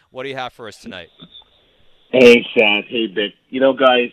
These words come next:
Speaker 2: I, and you've heard me mention this, I think, when I called him before in the past. One guy I really miss is Tyler Motte.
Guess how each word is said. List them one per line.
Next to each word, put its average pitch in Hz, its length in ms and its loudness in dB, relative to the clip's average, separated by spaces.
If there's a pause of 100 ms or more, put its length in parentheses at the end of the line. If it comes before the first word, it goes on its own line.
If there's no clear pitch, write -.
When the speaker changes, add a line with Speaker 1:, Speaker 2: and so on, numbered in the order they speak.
(120)
Speaker 2:
I, 107 260 -12
and 123 200 -6
you've 120 120 -10
heard 127 160 -6
me 117 100 -10
mention 110 300 -10
this, 101 140 -12
I 104 80 -12
think, 101 220 -12
when 98 80 -10
I 92 80 -10
called 92 260 -8
him 87 120 -16
before 82 340 -8
in 80 40 -10
the 78 80 -14
past. 80 360 -10 (640)
One 123 240 4
guy 123 180 4
I 113 120 0
really 98 420 -6
miss 90 240 -10 (560)
is 92 80 -20 (120)
Tyler 78 320 -12
Motte. 71 360 -14